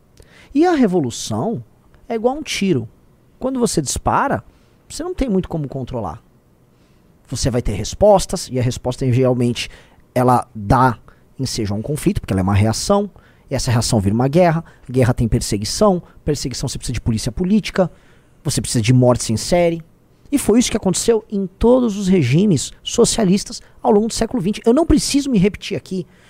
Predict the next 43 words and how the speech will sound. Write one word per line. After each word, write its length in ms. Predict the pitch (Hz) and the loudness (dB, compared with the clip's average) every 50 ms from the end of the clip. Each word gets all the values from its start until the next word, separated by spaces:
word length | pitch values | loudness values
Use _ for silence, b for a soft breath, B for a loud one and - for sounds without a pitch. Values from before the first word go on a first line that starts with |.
| b b b | b b b
eu 80 | - 208 | 2 4
não 80 | 247 277 | 4 4
preciso 240 | 214 - 269 254 254 | 2 -2 -4 -2 -2
me 80 | 254 226 | 2 2
lembrar 340 | 220 202 175 190 190 202 | 2 4 4 4 2 4
da 120 | 190 190 160 | 2 0 -2
China 380 | - - - - 202 202 196 | -4 -6 -4 -4 -2 -2 -2
do 100 | 170 139 123 | 0 0 0
mal, 260 | 120 135 160 165 151 | 2 2 2 2 2
eu 60 | 151 | 0
não 60 | 160 | -2
preciso 200 | 156 - - 190 | -4 -6 -6 -4
me 80 | 185 202 | -2 -2
lembrar 240 | 185 160 147 160 170 | 0 2 2 2 0
do 100 | 160 143 | 0 -4
Khmer 300 | - - 143 139 160 147 | -8 -8 -6 -6 -4 -2
Vermelho, 440 | 139 123 117 120 131 156 156 143 B B B B B | -2 -2 0 0 0 0 0 -2 B B B B B
eu 80 | - 160 | 0 0
não 120 | 190 220 | 0 0
preciso 320 | - - - 214 190 190 | -2 -4 -8 -8 -6 -6
me 180 | 190 180 170 165 | -6 -4 0 0
lembrar 340 | 180 175 151 135 147 156 165 | 0 2 2 2 2 2 2
da 120 | 156 151 135 | 0 -2 -6
Stasi, 480 | - - - - 147 147 156 147 135 | -6 -8 -4 -2 2 2 2 2 2
eu 40 | 151 | 0
não 80 | 165 165 | -2 -4
preciso 200 | - - 170 175 | -6 -8 -8 -8
lembrar 200 | 185 165 165 170 | -6 -4 -4 -2
da 60 | 175 | -2
União 180 | 175 175 170 170 | -2 -2 -2 -4
Soviética. 720 | - - 170 143 135 123 131 151 156 - - - - - _ b b b b b b b b b b b b _ | -4 -4 -2 0 0 2 2 0 -2 -6 -12 -14 -16 -18 _ b b b b b b b b b b b b _
Foi 200 | _ - - 190 | _ -8 -4 -4
um 40 | 180 | -2
mar 220 | 180 190 202 208 | 0 2 2 2
de 120 | 185 175 202 | 2 0 0
sangue 520 | - - - - 180 208 214 196 165 147 | 0 0 2 4 4 6 6 6 6 4
que 80 | - - | 2 2
esses 200 | 135 - - - | -2 -2 -2 -6
caras 240 | - 143 143 127 - | -4 -2 -2 -2 -4
fizeram 260 | - 127 131 127 131 | -6 -4 -4 -2 -2
no 60 | 127 | -4
século 340 | - - 127 120 - 123 117 | -4 -6 -6 -6 -4 -4 -4
vinte. 460 | 101 110 123 113 113 - - - - | -2 -2 -4 -4 -4 -8 -12 -14 -16